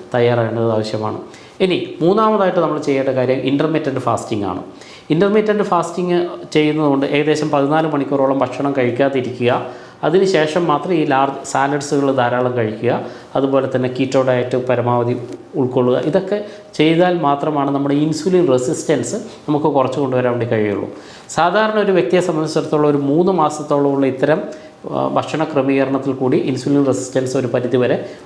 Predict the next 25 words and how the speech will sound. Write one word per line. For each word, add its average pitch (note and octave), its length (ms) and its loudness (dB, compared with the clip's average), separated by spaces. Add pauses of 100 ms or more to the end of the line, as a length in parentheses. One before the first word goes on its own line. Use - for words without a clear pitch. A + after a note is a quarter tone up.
കുറക്കാൻ C3 360 0
വേണ്ടി A#2 200 -2
കഴിയും. G#2 220 -2 (260)
ചിലർക്കെങ്കിലും E3+ 600 2
ഒരു D#3+ 140 4
എട്ട് - 200 0 (100)
മാസത്തോളം D#3 520 0 (200)
ഇത്തരത്തിലുള്ള C#3+ 580 0 (100)
ഒരു D3 140 2 (460)
ചിട്ടയായ E3+ 400 2 (120)
ജീവിതത്തിൽ C#3+ 440 0
കൂടി C#3+ 200 2
മാത്രമേ C3 280 2
ഇൻസുലിൻ C3+ 320 -2
റെസിസ്റ്റൻസ് B2 420 -2
കുറക്കാൻ B2 300 0
വേണ്ടി A#2 200 -4
കഴിയൂ. G2+ 180 0 (480)
ഇൻസുലിൻ A#3 520 2
റെസിസ്റ്റൻസ് G#3+ 600 0
എന്ന് E3+ 180 2
പറയുന്ന D3 340 0
ഒരു C#3+ 80 0
പ്രോസസ്സ് C#3 520 0
വരുമ്പോഴാണ് C3 760 0